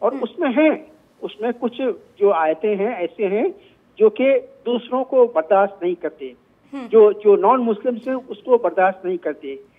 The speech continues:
Speaker 1: मैंने एक article लिखा था और उसमें मैंने ये लिखा था कि यहाँ पे किस तरह से fundamental rights का हनन हो रहा है, और इसकी copy मैंने Home Ministry को भेजी है, President of India को भेजी है,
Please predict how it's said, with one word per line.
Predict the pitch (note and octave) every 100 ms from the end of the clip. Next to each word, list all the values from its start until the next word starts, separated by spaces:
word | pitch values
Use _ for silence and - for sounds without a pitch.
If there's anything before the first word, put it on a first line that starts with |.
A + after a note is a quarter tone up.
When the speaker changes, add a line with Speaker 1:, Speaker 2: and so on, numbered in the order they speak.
| _ _
Speaker 1:
मैंने | E3+ A3+ B3+
एक | B3+ B3 A#3+
article | F#3 F#3 C4+ B3
लिखा | G#3 F#3+
था | G3 G#3+ C4
और | C#4 G3+ A#3+
उसमें | A3 - B3+
मैंने | A#3+ A3 A#3+
ये | G#3+ A3
लिखा | A3+ G#3 F#3
था | F#3 F3+
कि | - D4 F4+ - _ _ -
यहाँ | F3 A#3+
पे | A#3 C4+
किस | B3+ - B3
तरह | - A#3+
से | A#3 D4+ C4+
fundamental | - G3+ A#3 A3 A#3 A3
rights | G3+ G#3+ G#3
का | - F#3+
हनन | F#3+ G3+
हो | F#3+
रहा | E3+
है, | E3+ A#3 - - -
और | A3+
इसकी | C4 - D#4
copy | - A#3
मैंने | C#4+ C#4 C4
Home | - G3+ C#4
Ministry | C4+ B3 D#4
को | D4+
भेजी | A3+ A#3 A#3
है, | A3+
President | G#3 A3 G#3 C4+
of | C4 B3
India | G3+ G#3+ B3
को | B3
भेजी | A3+ G#3+ G#3+
है, | F#3+